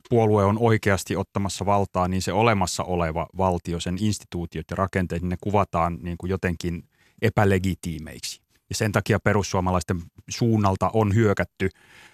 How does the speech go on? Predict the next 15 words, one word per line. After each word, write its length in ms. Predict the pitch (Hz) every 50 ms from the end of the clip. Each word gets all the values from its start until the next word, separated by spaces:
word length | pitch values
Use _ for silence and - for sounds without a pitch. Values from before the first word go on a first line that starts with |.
| _ _
alusta 420 | - 101 101 98 - - 101 98 104
asti 200 | 101 - - 95
tietysti 260 | - 101 87 - 98
mediaa, 520 | 98 101 98 95 98 92 92 87 90 92
erityisesti 380 | 92 90 92 - 95 90 - 98
Yleisradiota 680 | 101 101 98 95 92 - 92 82 92 87 85 - 92 85
vastaan, 500 | 90 87 - - - 95 90 87 82 80 -
poliisia 480 | 101 95 98 92 87 - 92 92 90
vastaan, 440 | 85 90 87 - - _ 92 90 87
kirkkoa 440 | - 101 101 95 - _ - 87 85
vastaan, 380 | 90 87 - - - 92 90 85
Suomen 240 | 90 87 90 87
Punaista 340 | 85 92 90 92 87 - 90
Ristiä 360 | 90 87 - - - 87 82
vastaan, 440 | 80 90 - - - - 87 80 80